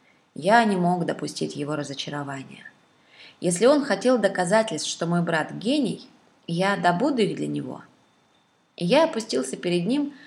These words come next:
перед одним из входов на четвереньки. "Эту крепость надо видеть изнутри. Самая крутизна там". Не оборачиваясь, чтобы проверить, следует ли он за мной, я пополз внутрь.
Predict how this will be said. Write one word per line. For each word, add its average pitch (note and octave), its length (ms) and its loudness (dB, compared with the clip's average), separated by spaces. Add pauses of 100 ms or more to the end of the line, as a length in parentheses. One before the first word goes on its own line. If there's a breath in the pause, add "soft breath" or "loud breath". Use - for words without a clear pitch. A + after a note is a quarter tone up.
(540 loud breath)
перед G3+ 180 2
одним G3+ 280 6
из G3 80 0
входов C4+ 420 2
на F3 80 -6
четвереньки. F3 720 -6 (1080)
"Эту G3 200 4
крепость B3+ 420 2
надо G#3+ 180 2
видеть B3 360 0
изнутри. G#3 720 0 (440 loud breath)
Самая F#3+ 380 2
крутизна E3+ 720 -2
там". E3+ 340 0 (1300)
Не F3+ 120 -2
оборачиваясь, A3+ 580 4
чтобы G3+ 300 -2
проверить, G3 500 2
следует D#3+ 480 0
ли D#3 80 -4
он D3+ 160 -4
за D3+ 140 -4
мной, C4+ 260 -2
я G#3+ 180 -2
пополз F3 460 -6
внутрь. C#3 400 -14